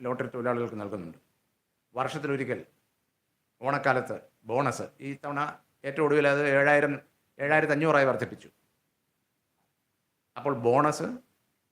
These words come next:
ഈ ലോട്ടറി തൊഴിലാളികളുടെ യൂണിഫോം സൗജന്യമായിട്ടാണ്.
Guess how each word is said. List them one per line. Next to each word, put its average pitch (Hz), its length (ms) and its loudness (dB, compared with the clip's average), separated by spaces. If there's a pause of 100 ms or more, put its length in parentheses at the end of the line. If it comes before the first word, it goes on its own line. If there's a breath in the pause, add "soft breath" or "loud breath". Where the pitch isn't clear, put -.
(880)
ഈ 147 140 -4
ലോട്ടറി 139 300 2
തൊഴിലാളികളുടെ 143 640 4
യൂണിഫോം 143 560 2 (420)
സൗജന്യമായിട്ടാണ്. 139 680 2